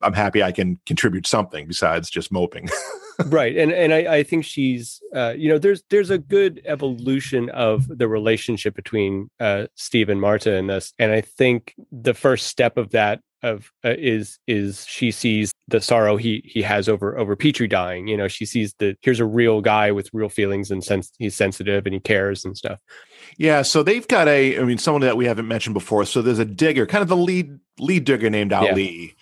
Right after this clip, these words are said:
Speaker 1: who is, you know, at this point, kinda keeping an eye on things. He's, you know, got a rifle and, um, you know, basically after, um, you know, finding Petrie dead and, and everything,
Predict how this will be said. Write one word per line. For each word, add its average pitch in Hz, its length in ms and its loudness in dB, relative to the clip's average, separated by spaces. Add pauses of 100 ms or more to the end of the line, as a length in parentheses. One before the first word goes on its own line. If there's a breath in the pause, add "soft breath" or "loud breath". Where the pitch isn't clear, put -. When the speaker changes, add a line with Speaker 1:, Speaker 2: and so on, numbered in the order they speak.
(360 loud breath)
Speaker 1:
who 110 480 4
is, 98 400 2
you 120 80 -4
know, 101 80 -2
at 95 80 -6
this 113 120 -6
point, 104 480 0 (100)
kinda 98 220 0
keeping - 260 0
an 98 80 2
eye 95 260 4
on 90 320 2
things. 90 360 -2
He's, 87 260 -4 (100)
you 95 120 -8
know, 90 80 -2
got 95 160 2
a - 20 0
rifle 92 600 0
and, 85 200 -8 (420 loud breath)
um, 92 420 0
you 127 60 2
know, 110 40 0
basically 123 340 4
after, 101 460 2
um, 98 300 -2
you 113 80 -2
know, 98 60 -4
finding 98 260 -4
Petrie 98 340 -2
dead 95 320 4
and, 95 160 0
and 101 100 -2
everything, 95 300 2